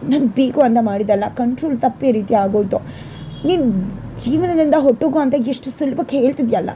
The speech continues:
ನಾನ್ ನಿನ್ನನ್ನೇ ಎಷ್ಟು ಪ್ರೀತಿ ಮಾಡ್ದೆ ಅಂತ ಗೊತ್ತಿದ್ದು ಈ ರೀತಿ ಮಾತಾಡ್ತಿದ್ಯಾ, ನನ್ನನ್ನ ಹೊಟ್ಟೋಗು ಅಂತ ಹೇಳ್ತಿದ್ಯಾ, ನಿಜವಾಗ್ಲೂ ಅರ್ಥ ಮಾಡ್ಕೊ ವೈಶ್, ನನ್ ಬಗ್ಗೆ ನೀನು ಕೂಡ ಅರ್ಥ ಮಾಡ್ಕೊಳಲ್ವಾ? ಎಲ್ಲರೂ ಹೇಳ್ದಾಗೆ ನೀನು ಕೂಡ ಹೇಳ್ತೀಯ, ನಾನ್ ನಿಜವಾಗ್ಲೂ ಲಕ್ಷ್ಮಿನ ಕೊಲ್ತೀನ?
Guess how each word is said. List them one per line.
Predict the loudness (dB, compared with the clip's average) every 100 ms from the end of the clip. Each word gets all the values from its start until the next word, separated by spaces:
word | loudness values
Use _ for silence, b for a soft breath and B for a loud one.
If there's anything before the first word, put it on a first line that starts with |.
| -2
ನಾನ್ | 0 2
ನಿನ್ನನ್ನೇ | 2 2 2
ಎಷ್ಟು | 0 -2 -4 -6
ಪ್ರೀತಿ | -4 -2 -2
ಮಾಡ್ದೆ | -2 0 0
ಅಂತ | 0 0 0
ಗೊತ್ತಿದ್ದು | -2 -2 -2 0
ಈ | 0
ರೀತಿ | 0 0
ಮಾತಾಡ್ತಿದ್ಯಾ, | 0 2 0 -2 -2 -2 -4 B B B 2
ನನ್ನನ್ನ | 2 2 2
ಹೊಟ್ಟೋಗು | 2 2 2 2 4
ಅಂತ | 4 0
ಹೇಳ್ತಿದ್ಯಾ, | 0 0 -2 -4 -6 -10 B B B -4
ನಿಜವಾಗ್ಲೂ | 0 4 4 4
ಅರ್ಥ | 2 2 -2
ಮಾಡ್ಕೊ | -2 -4 -6
ವೈಶ್, | -6 -8 -12 -20 -20 -20 -8 -4
ನನ್ | 2
ಬಗ್ಗೆ | 2 4
ನೀನು | 2 2 2
ಕೂಡ | 2 4
ಅರ್ಥ | 4 2 0
ಮಾಡ್ಕೊಳಲ್ವಾ? | 0 0 4 4 2 -4 B B B 0
ಎಲ್ಲರೂ | 2 4 2
ಹೇಳ್ದಾಗೆ | 2 2 2
ನೀನು | 0 0 0
ಕೂಡ | 2 2
ಹೇಳ್ತೀಯ, | 2 0 -2 -2 -4 -12 -20 -20 -10 -2
ನಾನ್ | 0 0
ನಿಜವಾಗ್ಲೂ | 0 0 2 4 4 0 -2 -2
ಲಕ್ಷ್ಮಿನ | -2 -2 -2 -2 2
ಕೊಲ್ತೀನ? | 2 2 0 0